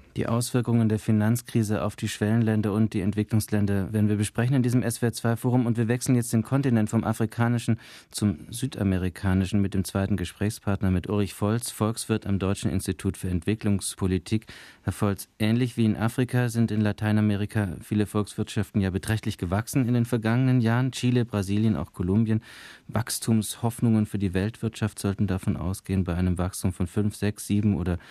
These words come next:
gar acht Prozent. Dazu dann noch ganz gute Devisenrücklagen. Brasiliens Regierungschef Lula hat deshalb als erste Reaktion auf die Finanzmarktkrise gesagt,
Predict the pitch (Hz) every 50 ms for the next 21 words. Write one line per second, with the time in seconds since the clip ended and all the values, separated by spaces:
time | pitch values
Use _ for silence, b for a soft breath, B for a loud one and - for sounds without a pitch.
0 | B B B B B - 90 87 67 78 104 - - - - - _ - 92 82
1 | - - - 101 104 120 123 - 98 90 - - - 98 95 - - 95 90 87
2 | B B B B B B B - 90 - - 95 98 95 - - 104 98 104 85
3 | 92 95 80 85 101 110 120 131 117 - 113 107 - - 98 101 104 101 107 107
4 | 98 - 98 95 87 87 107 117 123 139 135 127 - - 110 110 110 117 104 107
5 | 110 - - 107 101 - - 98 113 123 131 127 120 123 123 - 107 - 123 107
6 | 95 107 - - 123 135 143 - - 135 131 127 120 120 - 123 120 117 113 110
7 | - 117 110 - 113 104 95 95 107 - 113 107 - - - 113 107 110 104 107
8 | 101 107 107 104 - B